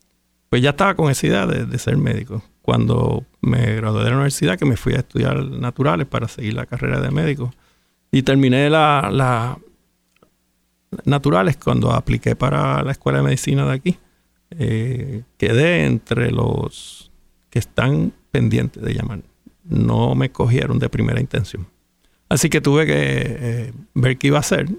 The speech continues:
Y en ese momento estábamos cuando la guerra de Vietnam, y me llegó un correo del ejército donde me decía, este, que me iban a coger para el ejército, probablemente para ir allá,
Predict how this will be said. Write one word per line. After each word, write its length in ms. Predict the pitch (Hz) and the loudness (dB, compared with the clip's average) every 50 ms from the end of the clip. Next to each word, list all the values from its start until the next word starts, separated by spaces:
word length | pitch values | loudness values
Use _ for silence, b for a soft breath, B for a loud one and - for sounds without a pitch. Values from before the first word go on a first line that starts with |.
| 233 202 | -8 -4
Y 140 | - 131 123 | -2 0 0
en 80 | 123 | 0
ese 160 | 123 - - | 0 0 0
momento 400 | 151 143 151 190 220 233 - - | 0 2 2 2 0 0 -2 -2
estábamos 800 | 151 - - - 120 123 127 139 147 147 143 143 143 139 135 - _ - | -4 -2 -2 -2 0 0 2 2 2 2 2 2 0 -2 -4 -6 _ -2
cuando 800 | 131 120 - - 131 127 - - - - 113 113 - - - - | -2 0 2 2 2 0 0 -2 -4 -4 -6 -8 -8 -8 -8 -8
la 120 | - 107 107 | -6 -4 -2
guerra 220 | 101 110 123 127 127 | 0 0 2 2 2
de 80 | 139 | 4
Vietnam, 400 | 151 165 170 156 131 123 151 175 - - _ _ _ _ _ _ _ _ _ _ _ _ _ _ _ _ _ | 4 4 4 2 2 2 2 0 -2 -6 _ _ _ _ _ _ _ _ _ _ _ _ _ _ _ _ _
y 100 | 139 131 | 2 2
me 120 | 131 123 120 | 2 4 2
llegó 240 | 117 113 110 113 123 | 2 2 4 4 4
un 480 | 123 120 127 131 131 127 - 156 135 - - | 4 4 2 2 0 0 -2 -4 -6 -4 -2
correo 440 | 123 123 131 139 151 165 160 156 143 | -2 0 2 2 2 4 4 2 2
del 440 | 131 127 - 85 85 - 113 107 | 2 0 0 -2 -2 -4 -6 -6
ejército 500 | 113 98 117 147 143 - 156 - - - | -6 -4 -2 -2 -2 -2 -4 -2 -2 -2
donde 240 | 123 120 113 113 110 | -2 0 0 0 0
me 100 | 107 107 | 0 -2
decía, 340 | 113 117 - - 139 - 90 | -2 -2 0 0 0 0 0
este, 360 | - - 120 - - - - | 0 -2 -4 -4 -4 -6 -4
que 100 | - 123 | 0 2
me 100 | 120 117 | 2 2
iban 160 | 117 123 139 | 2 2 2
a 60 | 147 151 | 2 2
coger 360 | - 175 180 175 160 180 202 180 - _ _ _ _ | 2 2 4 2 2 0 -2 -2 -4 _ _ _ _
para 160 | - 123 123 | -2 0 2
el 60 | - 160 | 2 2
ejército, 520 | 185 185 139 - - 151 - - 185 - _ _ _ _ _ _ _ _ _ _ _ _ _ - | 2 2 2 0 -2 -2 -2 -4 -6 -6 _ _ _ _ _ _ _ _ _ _ _ _ _ -4
probablemente 380 | - 120 113 127 135 139 - 147 | -2 0 2 2 2 0 0 -2
para 160 | - 127 135 | -2 -2 -2
ir 120 | 139 135 156 | 0 0 0
allá, 340 | 175 175 160 143 151 - | 0 0 0 0 -2 -4